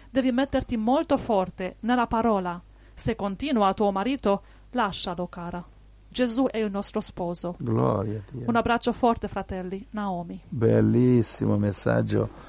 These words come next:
Speaker 2: una vera pastoressa. Brava Naomi, brava.
Speaker 1: Amen.
Speaker 2: Ti ammiro tanto. Infatti lei lavorava, ha trovato un lavoro sulle navi, e detto così che gli uomini gli,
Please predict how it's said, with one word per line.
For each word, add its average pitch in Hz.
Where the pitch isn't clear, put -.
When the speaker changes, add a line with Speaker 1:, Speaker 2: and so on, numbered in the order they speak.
Speaker 2:
una -
vera 117
pastoressa. 104
Brava 104
Naomi, 95
brava. 98
Speaker 1:
Amen. 101
Speaker 2:
Ti -
ammiro 104
tanto. 98
Infatti 113
lei 113
lavorava, 101
ha 101
trovato 107
un 98
lavoro 101
sulle 101
navi, 98
e -
detto 113
così 98
che 107
gli 98
uomini 98
gli, 90